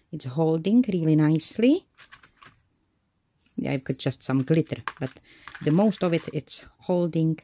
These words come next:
on my snowflake really beautiful way. So I do have, oh, I wanted to cut it half. Oh, okay, I <laughs> hope I'm not gonna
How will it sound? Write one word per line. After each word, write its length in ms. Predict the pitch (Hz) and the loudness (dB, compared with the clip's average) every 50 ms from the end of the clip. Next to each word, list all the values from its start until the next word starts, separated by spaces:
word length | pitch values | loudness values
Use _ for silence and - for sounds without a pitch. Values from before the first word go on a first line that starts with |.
| _ _ _ - - - _ _ - | _ _ _ -20 -20 -20 _ _ -8
on 180 | - 160 160 156 | -6 -2 -2 0
my 200 | 160 160 156 151 | 0 0 0 -2
snowflake 800 | - - - - 196 196 196 196 185 170 - - 175 170 156 - | -2 -6 -4 0 0 2 2 2 2 0 -2 -4 -4 -4 -4 -4
really 240 | 156 151 - 139 131 | -4 -4 -4 -4 -6
beautiful 600 | - - - 226 233 226 - 202 - - - 143 | -6 -4 -2 0 0 0 0 -2 -2 -2 -2 -2
way. 240 | 131 151 196 254 370 370 - - - - - - - - - - - - - - | 0 0 0 0 0 -2 -4 -12 -18 -18 -18 -18 -20 -20 -20 -18 -20 -18 -12 -6
So 140 | - 170 165 | -2 0 0
I 100 | 160 165 | 2 2
do 100 | 165 196 | 2 4
have, 280 | 170 202 190 - - - | 4 2 0 -2 -2 4
oh, 200 | 311 370 392 254 | 6 8 8 8
I 120 | 156 156 | 6 2
wanted 400 | 165 180 214 233 233 - 233 - - | 2 2 2 0 0 -2 -4 -4 0
to 240 | - 220 202 180 160 - _ _ _ _ _ _ _ _ _ _ _ _ _ _ _ _ _ _ _ _ _ _ _ _ _ _ _ _ - | 2 2 2 2 0 -4 _ _ _ _ _ _ _ _ _ _ _ _ _ _ _ _ _ _ _ _ _ _ _ _ _ _ _ _ -4
cut 180 | - 226 - 214 | -4 -2 0 -2
it 100 | 190 190 | -2 0
half. 500 | 214 254 247 190 143 139 - - - - _ _ _ _ _ _ _ - | 2 2 2 2 0 -2 -6 -12 -20 -20 _ _ _ _ _ _ _ 0
Oh, 240 | 240 202 165 131 - _ _ _ _ _ _ _ _ _ | 2 2 2 0 -4 _ _ _ _ _ _ _ _ _
okay, 240 | _ - 202 202 175 | _ -8 -6 -6 -4
I 100 | 160 160 | -6 -6
<laughs> 100 | 147 135 | -4 -2
hope 140 | 196 233 208 185 | -2 0 0 4
I'm 280 | 214 208 247 208 214 | 6 6 8 8 8
not 180 | 226 226 214 - | 8 6 6 4
gonna 260 | - 208 208 196 175 | 2 2 2 2 0